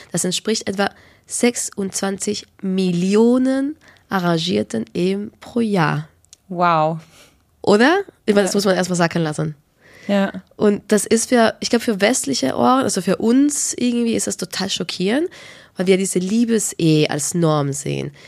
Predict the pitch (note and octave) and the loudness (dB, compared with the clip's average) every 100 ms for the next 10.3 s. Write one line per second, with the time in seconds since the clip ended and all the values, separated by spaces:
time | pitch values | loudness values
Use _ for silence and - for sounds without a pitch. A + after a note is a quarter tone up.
0 | - - E3+ E3 D#3 G3+ D4 G#3+ F#3+ F#3 | -16 -4 -2 0 2 2 2 0 -2 -2
1 | A#3 - A#3 - E3 E3 F3+ - _ _ | -4 -2 -4 -2 -6 -4 -6 -8 _ _
2 | _ _ F#3+ F#3+ F#3+ - B3 D#4+ - D3 | _ _ 2 2 0 -2 -2 -2 -2 0
3 | C2 G2+ E3 - - - _ G#3 A3 A3+ | 0 -2 -6 -14 -20 -20 _ -8 -4 0
4 | A3 G#3+ G3 A3 A3 - - G#3 G#3 G3 | 0 0 0 -2 -4 -8 -4 -2 -2 -2
5 | G#3 G#3 - G3 - G3+ G3+ G#3 G#3 F#3+ | -4 -4 -8 -10 -6 -4 -2 0 0 -2
6 | F#3 F#3 - - - - - - - A3 | -4 -6 -8 -10 -14 -20 -20 -20 -14 -8
7 | G#3 G3 G3 G3 - G#3+ G#3+ A#3 C4+ E4 | -6 -4 -4 -6 -8 -8 -6 -6 0 2
8 | C#4+ G#3 F#3 - B3+ - - B3 A#3+ - | 4 4 2 0 -4 -6 -2 0 0 0
9 | B3+ C#4+ - B3 A3 G#3 F#3+ F3+ E3+ E3+ | 0 0 0 -2 -2 -2 0 -2 0 2
10 | F#3 A#3+ F4 | 4 2 0